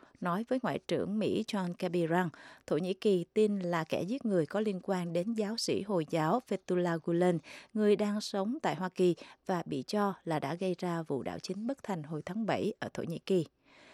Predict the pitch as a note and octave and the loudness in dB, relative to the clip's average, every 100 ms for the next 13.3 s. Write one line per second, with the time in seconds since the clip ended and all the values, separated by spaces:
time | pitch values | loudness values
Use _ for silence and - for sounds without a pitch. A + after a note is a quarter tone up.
0 | - - E4 A#3+ A3 A3 G3+ - D#3 - | -4 0 2 2 4 4 4 0 2 2
1 | - - - G3 G#3+ C#4 G#3 F#3 F3+ - | 0 -6 -4 -2 0 0 0 2 0 -4
2 | E2 E3 F#3 G3+ - G3+ F#3 _ _ A3+ | -8 -6 -6 -6 -2 0 0 _ _ -6
3 | A#3 - C#4+ D#4+ A#3 G3+ G3+ - G3+ F#3 | -6 -2 0 0 -2 -4 -4 -2 -2 -2
4 | E3+ F#3+ D#4+ - - _ C#4+ B3 G#3 F3+ | -2 -4 -6 -10 -20 _ -2 0 2 0
5 | E3+ - F3 D#3+ D3 C#3 C#3+ G#3+ G3+ F#3+ | 0 -4 0 0 0 -4 -4 -2 -2 -2
6 | F#3+ C4+ G#3+ E3+ A#2+ - - _ D#4 D#4 | -4 -4 0 0 0 -6 -20 _ -4 0
7 | A3 F#3 F3+ D#3+ - - - F3 E3+ E3+ | 0 0 -4 -6 -6 -6 -6 -6 -4 -4
8 | - F#3 F3 - - G#3+ F3+ - - E3 | -2 -2 -4 -4 0 0 0 -6 -4 -4
9 | D3 C#3+ - E3 - A#3+ C#4+ - _ - | -4 -4 -4 -6 -4 -2 -2 -6 _ -20
10 | - - - - D4 A#3+ G3+ F3 F#3+ C#4 | -20 -20 -10 -4 0 2 2 2 -2 -2
11 | G#3 A#2+ D#3 G3+ F#3 E3+ E3+ D#3+ G#3 C4 | 0 0 0 2 2 2 0 -2 -2 -4
12 | F#3 E3 C#3+ D#3 D#3+ D#3 D#3 F3 - A3 | -4 -2 -2 -2 -2 -4 -4 -6 -4 -2
13 | F3+ E3 G3+ | -2 -2 -4